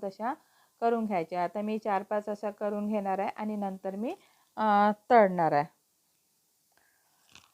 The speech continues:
बघा, पाच ते सहा मी अशा करून घेतलेल्या आहे. आता एका साईडला काय करायचं, तेल गरम करायला ठेवायचं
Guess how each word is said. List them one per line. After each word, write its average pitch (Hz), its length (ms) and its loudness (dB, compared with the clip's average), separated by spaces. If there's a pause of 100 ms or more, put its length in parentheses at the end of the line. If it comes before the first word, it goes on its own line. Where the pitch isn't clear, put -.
(1000)
बघा, 185 200 -6
पाच 202 360 -6
ते 226 80 -6
सहा 214 220 -4
मी 208 160 -4
अशा 233 360 -4 (260)
करून 214 240 -4
घेतलेल्या 202 480 -4
आहे. 220 360 -6
आता - 180 -12
एका 202 280 -6
साईडला 208 320 -6
काय 196 200 -6
करायचं, 190 380 -6
तेल 208 340 -4
गरम 202 240 -4
करायला 196 380 -2
ठेवायचं 190 640 -4